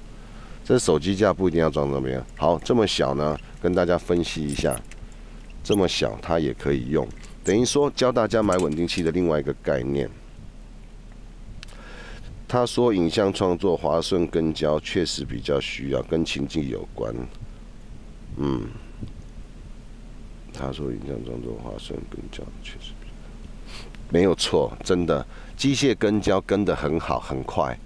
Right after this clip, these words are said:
你看到的都是机械感。那你可能会觉得很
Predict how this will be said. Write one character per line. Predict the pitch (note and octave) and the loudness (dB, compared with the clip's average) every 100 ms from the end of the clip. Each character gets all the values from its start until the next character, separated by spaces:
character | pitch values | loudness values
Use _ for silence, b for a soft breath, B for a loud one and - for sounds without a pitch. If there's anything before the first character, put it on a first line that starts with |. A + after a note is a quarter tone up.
| B B B | B B B
你 | - F2+ | 2 2
看 | - C3+ A#2 | 4 2 4
到 | A2 | 4
的 | F#2 | 4
都 | E2+ F#2+ | 2 2
是 | F2 | 0
机 | - E2+ | -4 -4
械 | D2+ D#2 | 0 0
感。 | A#1+ G#1 - B B B B | 0 -8 -10 B B B B
那 | - | 2
你 | C3+ C#3 | 2 4
可 | G#2 | 4
能 | F#2 G2+ - D#2+ | 4 2 -4 -2
会 | A#2+ | 0
觉 | G#2 F#2+ | 2 2
得 | F#2+ | 2
很 | D2+ | 0